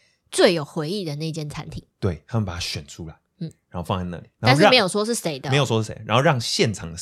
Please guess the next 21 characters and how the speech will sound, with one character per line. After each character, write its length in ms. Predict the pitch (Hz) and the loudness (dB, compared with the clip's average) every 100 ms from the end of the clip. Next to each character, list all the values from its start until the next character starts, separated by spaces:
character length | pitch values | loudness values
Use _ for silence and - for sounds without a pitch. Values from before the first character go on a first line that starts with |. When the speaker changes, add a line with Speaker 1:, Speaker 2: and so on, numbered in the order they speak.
| 175 | -2
Speaker 2:
另 180 | 165 | -2
外 160 | 127 123 | 0 -2
四 240 | 110 - 113 | -4 -6 -4
位 180 | 117 | -4
男 200 | 95 87 | -4 -4
性 160 | 92 117 | -4 -4
参 160 | 98 87 | -4 -8
加 160 | 90 | -10
者 200 | 92 - _ _ _ _ _ | -12 -16 _ _ _ _ _
分 240 | - 240 | 2 4
别 140 | 156 | 4
去 140 | 104 147 | 2 0
选 380 | - - 92 - - | -2 -4 -8 -10 -10
你 100 | 95 | -4
要 120 | 95 | -2
去 140 | 113 | -2
哪 180 | 104 80 | -6 -6
一 20 | |
家 160 | 80 90 | -12 -14
餐 240 | - 92 | -14 -14
厅。 240 | 80 78 | -14 -16